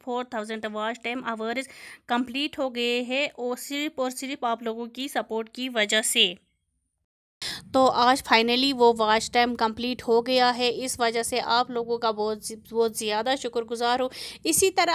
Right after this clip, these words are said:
आगे भी मेरा सपोर्ट करते रहिएगा और इसी तरह मैं अच्छी अच्छी वीडियो आपके लिए बनाती रहूँगी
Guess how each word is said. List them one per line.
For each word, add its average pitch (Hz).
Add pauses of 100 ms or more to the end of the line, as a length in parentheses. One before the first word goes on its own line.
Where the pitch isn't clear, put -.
आगे 269
भी 294
मेरा 277
सपोर्ट 254
करते 240
रहिएगा 269
और 254
इसी 262
तरह 247
मैं 254
अच्छी 262
अच्छी 254
वीडियो 247
आपके 247
लिए 240
बनाती 233
रहूँगी 254